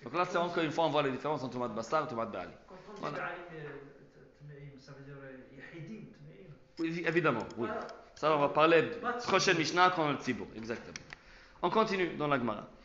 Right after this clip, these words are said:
Speaker 2: B'mekudashim en oken. On a vu dans la, dans la Mishnah que pour tous les autres korbanot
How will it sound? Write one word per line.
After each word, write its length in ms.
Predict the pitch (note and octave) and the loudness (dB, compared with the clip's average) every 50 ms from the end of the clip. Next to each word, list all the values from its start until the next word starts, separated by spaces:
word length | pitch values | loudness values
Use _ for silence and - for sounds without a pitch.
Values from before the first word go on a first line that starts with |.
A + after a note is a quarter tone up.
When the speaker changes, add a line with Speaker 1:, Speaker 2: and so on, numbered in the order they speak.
| - - - - - C#3 | -20 -20 -20 -20 -8 -4
Speaker 2:
B'mekudashim 720 | D3 D#3+ E3+ E3+ D3 E3+ F3 E3+ F3 - G#3+ A#3+ B3+ A#3 - | -2 0 2 2 6 6 4 6 4 4 4 4 4 4 4
en 100 | F3+ F3+ E3 | 4 4 4
oken. 260 | D3+ D#3 - A#2+ G2+ - - - - - | 4 2 2 0 -2 -2 -8 -14 -4 -2
On 100 | C3 C#3+ | 2 4
a 80 | D3 | 4
vu 340 | C#3+ C#3 E3+ G3+ G#3+ A3+ A3 A3 - - - | 4 4 4 4 4 4 2 0 -6 -8 -6
dans 180 | B2 C3 D#3 | 0 2 4
la, 160 | D#3 D3+ D3 C#3 | 6 6 6 6
dans 380 | B2 B2+ B2 - A#2 C#3+ D3 | 4 0 0 2 4 4 6
la 400 | C#3+ C3+ C3+ C3 B2 A#2+ A#2 A2 G#2+ | 6 8 8 8 8 6 4 4 2
Mishnah 420 | A#2 A#2 - - B2 C3 C#3 D#3+ - - - - - - - - | 0 -2 0 2 4 6 6 4 2 -4 -10 -16 -20 -20 -16 -4
que 100 | - D3+ | -4 -4
pour 340 | D3+ - - E3+ D#3 - - | -4 0 -2 -2 -2 -2 -2
tous 100 | - C4+ | 0 6
les 200 | B3+ A3 D#3+ F3 | 6 6 8 6
autres 140 | F3 E3+ - | 4 4 4
korbanot 460 | D#3+ D3+ C#3+ C3 B2+ C3 D3 E3+ | 4 4 4 4 4 2 2 0